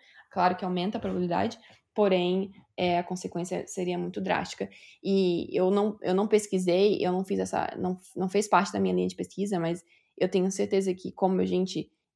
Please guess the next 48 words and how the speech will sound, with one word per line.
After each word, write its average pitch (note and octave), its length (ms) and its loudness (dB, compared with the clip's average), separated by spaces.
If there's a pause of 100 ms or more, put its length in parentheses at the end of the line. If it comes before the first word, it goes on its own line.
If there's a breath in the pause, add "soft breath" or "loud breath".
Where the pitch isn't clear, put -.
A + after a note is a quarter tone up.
(100)
indiretamente F#3 680 2
depende F3+ 340 -2
muito F3 280 -2
da, E3+ 260 0
do F3 320 -2
ecossistema F3 580 -2
do E3 120 0
Ártico, F#3+ 400 -2
né, G3 120 -4
de G3 120 -10
como F#3 260 -2
eles F#3 240 0
funcionam, F3+ 580 -6
como G3 320 0
tá F#3 340 6
o - 40 -2
equilíbrio F#3 440 -2
deles E3+ 300 -2
lá E3+ 180 0
em F#3 60 -2
cima, G3+ 540 0
tenho F#3+ 160 -2
certeza G3 300 -2
que F#3+ 100 -10
isso F#3 100 -10
também F#3 160 -4
poderia F3 320 -2
afetar E3+ 540 -4
a F#3+ 80 -2
gente F3+ 240 -2
aqui F#3 100 -16
de F#3 80 -2
baixo, F#3 320 0
sabe? F#3 240 -6 (160)
E F#3+ 140 4
esse F#3+ 240 6
óleo, G3+ 240 6
quando G#3 220 2
ele G3+ 120 2
cai F#3 260 2
no G3+ 80 0
oceano, G3+ 460 2
assim, G3+ 380 -2
é G#3+ 60 0
tipo, G#3+ 600 -2 (380)
é - 180 -4
meio G3+ 200 2
que, - 260 -8